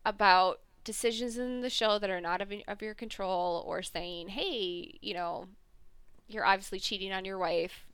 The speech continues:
what have you. I don't do that.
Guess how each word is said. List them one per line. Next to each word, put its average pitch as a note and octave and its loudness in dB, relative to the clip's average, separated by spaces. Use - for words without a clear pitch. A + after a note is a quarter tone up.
what - -8
have - 0
you. C#2+ -12
I C#4+ 2
don't G4+ -2
do F#3 -8
that. - -10